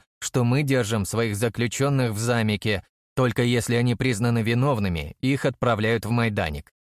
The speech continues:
С нарастающим гневом гестаповец добавил: "И у вас столько бандитов, что на них не хватает ваших собственных тюрем, так что нам приходится устраивать для них лагеря.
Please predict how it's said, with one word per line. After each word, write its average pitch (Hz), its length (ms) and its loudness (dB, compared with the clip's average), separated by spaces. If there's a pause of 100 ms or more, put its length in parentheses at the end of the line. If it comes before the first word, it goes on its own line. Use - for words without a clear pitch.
(360)
С - 100 -12
нарастающим 139 720 0
гневом 139 480 0
гестаповец 123 680 -2
добавил: 104 640 -2 (420)
"И 95 80 0
у 123 100 2
вас 131 240 2
столько 127 420 0
бандитов, 120 720 -2 (180)
что - 200 -2
на 143 100 2
них 147 220 0
не 131 140 0
хватает 135 480 0
ваших 135 340 0
собственных 139 680 -2
тюрем, 95 480 -2
так 131 160 0
что 131 180 -2
нам 151 220 0
приходится 120 560 -2
устраивать 127 520 0
для 123 180 0
них 127 220 0
лагеря. 120 540 -2